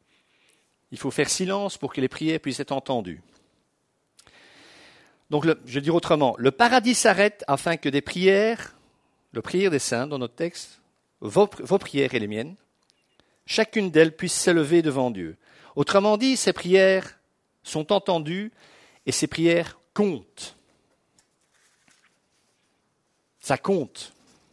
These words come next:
Donc, ce sont des prières d'hommes et de femmes, d'êtres humains comme vous et moi, hein.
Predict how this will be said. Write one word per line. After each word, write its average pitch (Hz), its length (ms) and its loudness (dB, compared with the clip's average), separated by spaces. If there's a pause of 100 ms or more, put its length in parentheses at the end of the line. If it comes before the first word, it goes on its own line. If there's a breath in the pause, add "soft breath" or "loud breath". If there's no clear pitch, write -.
(1800 soft breath)
Donc, 104 220 -16
ce 107 80 -12
sont 131 140 -8
des 113 100 -2
prières 160 300 0
d'hommes 190 220 0
et 170 40 -4
de 135 100 -2
femmes, 196 400 -6
d'êtres 127 300 -4
humains 156 200 -6
comme 131 200 -10
vous 147 140 -6
et 131 40 -4
moi, 92 220 -10
hein. 160 100 -18